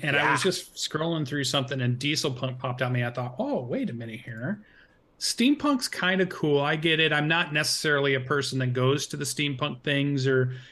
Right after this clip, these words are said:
Speaker 1: has been very steampunky, but I understand it. I, I get the aesthetic to it. But then I saw the word Diesel Punk, and I thought, "Wait a minute, is this really the group I need to be a part of?" 'Cause that just sounds cool.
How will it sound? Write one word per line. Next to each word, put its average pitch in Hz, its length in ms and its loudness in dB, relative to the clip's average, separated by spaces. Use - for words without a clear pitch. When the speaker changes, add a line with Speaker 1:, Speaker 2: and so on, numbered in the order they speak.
Speaker 1:
has 139 220 0
been 135 280 2
very 131 320 4
steampunky, 143 1120 0
but 196 440 2
I 175 100 4
understand 185 520 2
it. 175 100 2
I, 156 260 2
I 156 60 2
get 147 240 -2
the 156 100 0
aesthetic 151 420 -2
to 147 100 0
it. 127 60 0
But 123 120 -4
then 180 160 4
I 226 40 4
saw 196 220 2
the 143 100 2
word 123 260 2
Diesel 147 400 0
Punk, 113 300 -8
and 120 80 -6
I 120 80 0
thought, 120 280 -4
"Wait 190 240 4
a - 20 4
minute, 127 460 2
is 123 260 0
this 175 460 2
really 165 300 4
the 190 100 4
group 180 300 2
I 185 100 2
need 190 180 2
to 185 60 6
be 190 140 4
a 190 80 2
part 185 240 4
of?" 185 80 -2
'Cause 139 160 -2
that 151 140 4
just 160 260 0
sounds 117 280 -2
cool. 113 400 -8